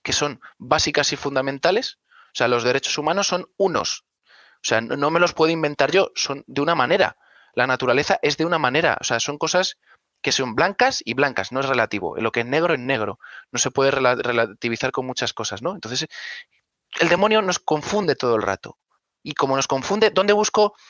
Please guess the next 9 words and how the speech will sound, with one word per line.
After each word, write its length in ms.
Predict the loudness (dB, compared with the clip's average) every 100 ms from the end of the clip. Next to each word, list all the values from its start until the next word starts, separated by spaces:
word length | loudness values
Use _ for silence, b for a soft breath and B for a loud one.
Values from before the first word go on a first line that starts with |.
| B B
las 200 | 0 2
respuestas, 840 | 4 0 0 0 2 2 0 -4 -14 _ _ _ _ _ _ _ _
eh, 520 | 2 4 2 0 -2
a 140 | 0 2
esas 180 | 0 0
preguntas 380 | 0 0 0
que 80 | -2
yo 120 | -2
tengo 280 | 0 0 0